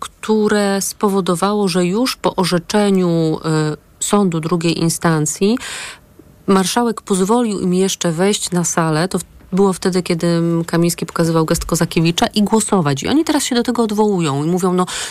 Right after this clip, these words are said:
no skoro automatycznie wyrok sądu miał rzekomo nam, e,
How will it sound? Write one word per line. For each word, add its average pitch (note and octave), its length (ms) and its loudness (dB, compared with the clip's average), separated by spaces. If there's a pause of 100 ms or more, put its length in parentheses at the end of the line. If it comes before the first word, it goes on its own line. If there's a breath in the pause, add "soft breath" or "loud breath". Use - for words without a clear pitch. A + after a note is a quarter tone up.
no G3 60 2
skoro G#3+ 320 0
automatycznie G#3+ 1040 0
wyrok G3 320 0
sądu F3 760 0
miał F#3+ 240 2
rzekomo F#3 440 0
nam, D#3+ 520 0
e, D#3 260 0